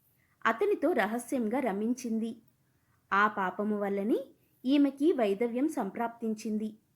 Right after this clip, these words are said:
మాఘమాస పుణ్యఫలం వలన మీ ఇంట పుట్టినను, తను చేసిన ఘోర పాపము వలన తన భర్తను చంపుకొని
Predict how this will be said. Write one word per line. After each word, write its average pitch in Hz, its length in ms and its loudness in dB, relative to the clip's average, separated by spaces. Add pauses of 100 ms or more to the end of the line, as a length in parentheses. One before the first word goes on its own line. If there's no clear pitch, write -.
(760)
మాఘమాస 240 600 4
పుణ్యఫలం 233 680 -2
వలన 214 440 0 (420)
మీ 233 100 2
ఇంట 226 300 2
పుట్టినను, 202 640 -2 (460)
తను 311 100 6
చేసిన 311 440 2
ఘోర 214 360 0
పాపము 247 500 2
వలన 226 460 0 (640)
తన 247 100 4
భర్తను 220 460 0
చంపుకొని 214 800 -4